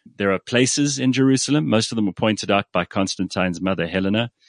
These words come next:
that were supposedly the places where Jesus was crucified, where Jesus was buried, where he ascended into heaven. Just like Muslims venerate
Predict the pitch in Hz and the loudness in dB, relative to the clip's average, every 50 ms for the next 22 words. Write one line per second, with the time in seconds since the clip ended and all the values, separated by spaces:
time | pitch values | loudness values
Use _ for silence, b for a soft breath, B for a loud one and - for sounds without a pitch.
0 | b b b b b 98 95 - - 98 98 95 92 90 90 - - - - 117 | b b b b b -2 -2 -2 0 4 4 4 4 4 0 -4 -8 -4 0 2
1 | 104 107 95 - 101 101 90 - - - 104 101 95 - 98 82 - 92 92 95 | 2 2 2 0 -2 -2 -2 -2 -2 0 0 0 0 0 -4 -6 -2 0 0 0
2 | 95 - - 92 95 87 92 85 - - - 90 85 78 - - - 170 175 - | 0 0 -2 -2 -2 -2 -6 -8 -10 -8 -6 -6 -6 -6 -2 2 4 4 4 2
3 | 160 - 160 151 151 156 160 - _ _ _ _ _ _ _ _ _ - 82 - | 0 0 2 2 2 0 -2 -4 _ _ _ _ _ _ _ _ _ -14 -12 -12
4 | - 69 - - - - - - - - - 123 131 135 135 135 139 135 - _ | -12 -14 -14 -14 -16 -14 -14 -14 -8 0 2 4 6 6 6 4 4 2 -2 _
5 | _ _ _ _ _ _ _ _ _ _ - - 90 90 78 - 92 85 - - | _ _ _ _ _ _ _ _ _ _ -6 -4 -2 -2 -2 -2 -4 -4 -4 0
6 | - 123 120 120 117 113 110 104 104 - - 95 90 117 123 117 131 143 139 139 | 2 4 4 4 4 2 0 -2 -2 -2 -4 -2 0 0 0 2 0 -2 -2 -4
7 | _ _ _ _ _ _ _ _ _ _ - 135 - - 147 151 143 - _ 120 | _ _ _ _ _ _ _ _ _ _ -8 -6 0 2 2 2 2 0 _ -2
8 | 113 127 156 156 143 156 123 104 98 92 - - 107 113 120 117 113 113 113 - | 2 2 2 2 2 2 2 2 0 -2 0 0 2 2 2 2 2 0 0 -2
9 | - - - | -6 -10 -10